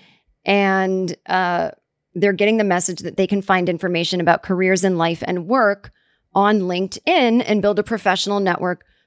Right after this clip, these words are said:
before they go to college or even instead. Um, this other guy they interviewed, this kid whose last name is Clifton, says he's been on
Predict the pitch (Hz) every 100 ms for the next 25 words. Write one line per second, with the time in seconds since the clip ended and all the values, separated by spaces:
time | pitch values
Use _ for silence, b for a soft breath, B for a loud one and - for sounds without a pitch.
0 | - 190 196 208 202 185 175 175 175 175
1 | 170 190 175 156 - 190 202 - - -
2 | 339 180 - _ _ _ _ _ _ _
3 | _ _ _ _ _ _ _ _ _ _
4 | _ _ _ _ _ _ _ _ _ _
5 | _ _ _ - 175 185 185 185 - _
6 | _ _ _ 180 - - 196 202 185 175
7 | 170 175 - _ _ - - 185 175 175
8 | 180 185 _ _ _ _ _ _ _ _
9 | - 165 - 190 156 - _ 180 170 175
10 | 165 165 156 - - 269 - 254 226 170
11 | 175 - 180 165 156